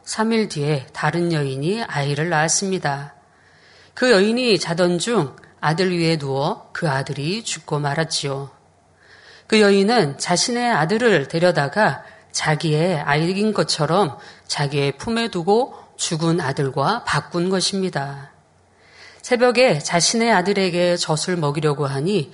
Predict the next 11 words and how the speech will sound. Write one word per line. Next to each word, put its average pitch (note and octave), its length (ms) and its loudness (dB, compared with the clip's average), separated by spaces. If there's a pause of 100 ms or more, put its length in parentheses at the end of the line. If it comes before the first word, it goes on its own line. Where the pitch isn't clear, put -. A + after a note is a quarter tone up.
(320)
아들은 D#3 540 0
죽어 G#3+ 300 -2
있었고 C#3 580 -6 (400)
자세히 D3+ 480 0
보니 D3+ 560 -2
그 A#3 240 4
아이는 D#3+ 640 0
자신의 E3+ 540 -2
아들이 D3 480 -2
아니었던 C#3+ 580 -4
것이지요. C#3+ 640 -6